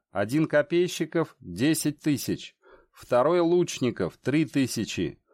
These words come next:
Воины должны быть отборными.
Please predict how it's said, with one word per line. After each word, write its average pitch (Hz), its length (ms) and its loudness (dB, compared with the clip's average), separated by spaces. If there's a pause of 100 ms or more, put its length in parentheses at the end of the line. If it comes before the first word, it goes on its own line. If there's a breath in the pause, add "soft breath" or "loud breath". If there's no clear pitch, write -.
(260 soft breath)
Воины 156 540 2
должны 139 460 2
быть 151 240 -2
отборными. 135 920 0